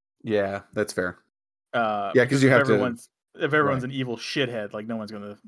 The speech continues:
Speaker 2: <laughs>
Speaker 1: Right. Yeah, you, yes.
Speaker 2: identify with these characters.
Speaker 1: Right. You have to empathize with them a little bit.
Speaker 2: Yeah,
Speaker 1: No, that's
Speaker 2: yeah.
Speaker 1: fair.
Speaker 2: And you want, you want to see characters you like win too, so that, you know,
Speaker 1: Right.
Speaker 2: they But, I
Speaker 1: So
Speaker 2: mean, for the, for the most part, it's still, it's been pretty true, but, I mean, they definitely,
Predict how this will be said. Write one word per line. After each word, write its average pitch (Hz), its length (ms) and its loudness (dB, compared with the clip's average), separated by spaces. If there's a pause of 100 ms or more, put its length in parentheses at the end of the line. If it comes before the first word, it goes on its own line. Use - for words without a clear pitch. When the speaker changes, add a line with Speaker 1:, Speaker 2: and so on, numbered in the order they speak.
(120)
Speaker 2:
<laughs> - 200 -20
Speaker 1:
Right. 95 360 -2
Yeah, 101 120 0
you, 92 360 -2 (260)
yes. - 120 -2
Speaker 2:
identify 151 380 0
with 135 100 -6
these 131 160 -8
characters. 123 580 -8 (340)
Speaker 1:
Right. 98 280 -10
You 113 100 2
have 113 100 6
to 113 60 4
empathize 110 460 2
with 98 100 -8
them 92 140 -8
a 92 40 -8
little 98 260 -6
bit. 85 260 -16 (460)
Speaker 2:
Yeah, 131 580 2
Speaker 1:
No, 110 220 6
that's 113 180 6
Speaker 2:
yeah. 104 60 -2
Speaker 1:
fair. 98 280 0 (360)
Speaker 2:
And 147 120 -4
you 151 80 0
want, 143 240 0
you 156 140 -2
want 151 160 2
to 139 60 -4
see 139 100 -10
characters 127 400 -4
you 120 100 -6
like 117 280 0
win 110 500 -6
too, 104 400 -8
so 113 160 -16
that, 110 220 -12
you 151 80 -8
know, 113 140 -6
Speaker 1:
Right. 110 240 0
Speaker 2:
they 113 140 -14 (1200)
But, 233 100 6
I 202 40 8
Speaker 1:
So 190 280 8
Speaker 2:
mean, 233 140 -4
for 262 160 -2
the, 220 180 -2
for 285 100 -10
the 214 60 -6
most 127 240 -2
part, 117 160 -4
it's 131 80 -18
still, 110 420 -2
it's 131 180 -8
been 123 280 -6
pretty 117 240 -8
true, 107 320 -8
but, 110 260 -8
I 127 80 2
mean, 139 320 -2
they 160 160 4
definitely, 131 720 0